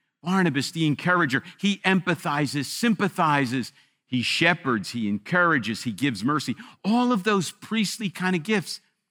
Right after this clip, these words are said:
You know, I'm thankful that there are lots of people at Calvary Church, many on staff, many more in the congregation, leading small groups, um, shepherding people, caring, pastoring,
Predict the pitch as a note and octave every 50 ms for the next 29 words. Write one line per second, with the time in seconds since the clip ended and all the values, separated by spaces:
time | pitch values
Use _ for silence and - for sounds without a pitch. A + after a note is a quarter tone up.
0 | _ _ _ _ _ _ _ _ _ _ _ _ - B2+ D3 G3+ G#3 F3+ - -
1 | F#3 E3 F#3 F3 D3 C#3 D3+ C#3+ A#2+ A2 G#2 G#2 A#2 C#3+ E3 E3+ E3+ - - D3+
2 | - - E3 D#3+ D3+ D3 D3+ B2 - - - D3+ C#3+ C3+ C#3+ C3 - - C3 A2+
3 | - - - D#3 F3+ G#3 G#3+ G#3 G3 F#3 F3+ E3 - - - F#3 F3+ D#3 - -
4 | - - - E3 G#3 A#3+ B3+ B3+ B3+ B3+ A#3 A3+ A#3 A#3 A3+ G#3+ G3+ F#3 F3+ -
5 | - F#3+ G3 G3+ F#3+ F3 F3 F3 F3+ F#3 F3 - F#3 E3+ F3 G3 A#3+ B3 A#3+ A3
6 | A3+ G#3+ E3+ - - F#3 G3+ G#3 G#3+ G#3+ F3 E3 F#3 F3+ E3 C3 - - - -
7 | - - - F#3+ E3+ - - - - - - - B3 B3+ A#3+ G3+ - A#3+ A#3 A3
8 | A3 G#3 G3 - - A3+ A#3+ A#3 F3+ - G#3 G#3 F3 - - - A#3+ A#3 A3+ A#3
9 | A3+ A3+ A3 G3+ - - F#3+ A3 A3 A#3 A#3 G#3+ - - A#3 A3 G#3 G3+ F3+ D3+